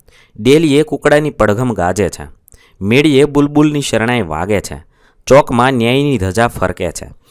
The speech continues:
રાજા ગરુડ સભા ભરીને બેઠા હોય છે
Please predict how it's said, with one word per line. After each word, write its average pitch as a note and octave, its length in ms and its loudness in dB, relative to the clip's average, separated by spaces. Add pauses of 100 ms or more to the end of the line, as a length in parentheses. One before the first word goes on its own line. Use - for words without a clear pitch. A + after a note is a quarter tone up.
(240)
રાજા G#2 300 0
ગરુડ C#3 320 2
સભા G#2+ 360 0
ભરીને F#2+ 360 -2
બેઠા E2 420 0
હોય E2 240 0
છે C#2+ 180 -12